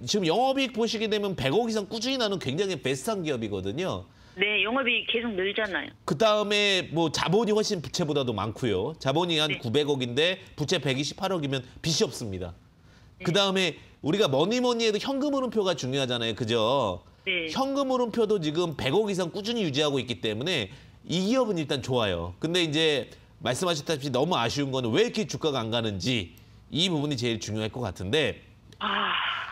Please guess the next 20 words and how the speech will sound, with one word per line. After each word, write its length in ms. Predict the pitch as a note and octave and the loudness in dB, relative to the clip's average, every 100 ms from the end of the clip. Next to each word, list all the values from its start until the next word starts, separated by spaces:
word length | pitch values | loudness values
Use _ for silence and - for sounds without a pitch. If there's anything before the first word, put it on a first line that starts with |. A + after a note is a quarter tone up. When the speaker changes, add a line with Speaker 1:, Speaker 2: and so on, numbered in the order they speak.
| - | -10
Speaker 1:
자, 560 | - E3+ D3+ A#2+ F2+ - - | 0 2 4 2 0 -6 -10
지금 680 | - G#3+ A3+ A3 A#3 A2+ F#2 - - | -4 0 4 6 4 2 -4 -10 -2
에이치엘 520 | E3+ A#3+ B3 C4 B3+ | 0 0 0 0 0
사이언스 440 | B3 A3 A3 G3+ | 0 2 2 0
일단 220 | F3+ G3 D3+ | 0 0 0
바닥입니다. 680 | D#3 F#3 F#3 D3+ A#2+ F#2 - - - - - - - | 0 2 2 0 0 -2 -6 -20 -20 -20 -20 -20 -8
그러니까 160 | D3+ D#3+ F3 | -2 2 0
더 60 | |
빠지는 400 | C#3+ A3 A#3 C4 | 0 0 0 0
거 120 | A3+ D3 | 0 -2
걱정 220 | A2+ D3 | -2 -2
안 100 | A2+ | 0
하셔도 240 | A#2 A2+ | -4 -4
된다. 280 | G#2+ A2 G#2 | -4 -2 0
일 120 | A2+ D3 | 0 2
번. 340 | A#2+ D3+ A3 - - - - - - | 2 2 0 -4 -20 -20 -20 -20 -4
그다음에 460 | F#3+ A#3+ A#3+ A3+ - | 2 4 4 2 0
지금 480 | F#3+ F#3+ A3 G#3+ - | 0 4 4 4 0
이 220 | E3 G#3+ F3 | -2 -2 0
종목이 840 | E3+ F#3+ E3 D#3 G#3 C3+ F2 | 0 0 0 2 2 2 -2